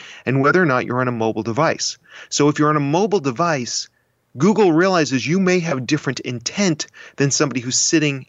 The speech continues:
at a desk. So they may serve up different information. And one of the things that happens on the desktop, but is more likely to hap-, happen on a mobile device, is you get that those thr-, the map with the three listings and then the click for more.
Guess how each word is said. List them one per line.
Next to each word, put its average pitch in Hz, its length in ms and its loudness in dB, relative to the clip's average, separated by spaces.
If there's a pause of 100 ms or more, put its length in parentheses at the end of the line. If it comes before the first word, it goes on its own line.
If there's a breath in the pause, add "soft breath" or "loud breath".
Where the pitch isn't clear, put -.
(140)
at 113 100 -4
a 110 60 -4
desk. - 640 -2
So - 180 -4
they 151 120 2
may 170 180 0
serve 139 360 0
up 120 140 -2
different 113 300 -6
information. 113 560 -6 (560 loud breath)
And 123 180 0
one 180 160 2
of 190 60 0
the 185 80 2
things 147 320 0
that 113 180 0 (120)
happens 180 420 -2
on 127 100 0
the 117 80 0
desktop, 104 500 -2 (360)
but 135 100 0
is 123 100 0
more 123 200 0
likely 175 380 0
to 127 60 -4
hap-, 107 240 -4 (160)
happen 120 320 -6
on 107 120 -4
a - 20 -8
mobile 107 240 -4
device, 101 380 -4 (420 loud breath)
is 127 160 0
you 135 80 2
get 131 340 0
that 117 260 -2 (340 soft breath)
those 123 240 -2 (120)
thr-, 147 380 -2
the 131 160 -2
map 143 380 0 (200)
with 131 140 -6
the 139 80 0
three 156 280 2
listings 143 480 0
and 127 200 -4
then 127 140 0
the 120 260 0 (140)
click 139 200 -2
for - 140 -14
more. 113 320 -6